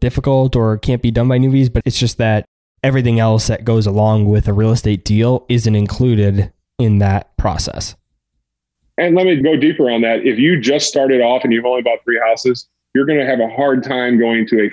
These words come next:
Speaker 2: finance director of a hundred million dollar community and talking with any type of confidence that you have the ability to close. You follow me,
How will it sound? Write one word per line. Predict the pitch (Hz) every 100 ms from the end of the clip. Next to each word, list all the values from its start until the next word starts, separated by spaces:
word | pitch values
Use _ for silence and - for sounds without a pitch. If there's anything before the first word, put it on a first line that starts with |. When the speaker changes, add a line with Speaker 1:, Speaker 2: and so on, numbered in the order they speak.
| -
Speaker 2:
finance | 127 131 127 113
director | 117 113 110 110
of | 104
a |
hundred | 107 123 117
million | 117 110
dollar | 107 104
community | - 107 110 104 98 - _ _
and | 107 -
talking | 120 117 117
with | 95 120
any | 120
type | 101 110 104
of | 95
confidence | 113 107 107 104 -
that | -
you | 107 110
have | 101
the | 98
ability | 90 98 98 92
to | 95
close. | 92 90 95 - _ _ -
You | 113
follow | 123 113
me, | 113 110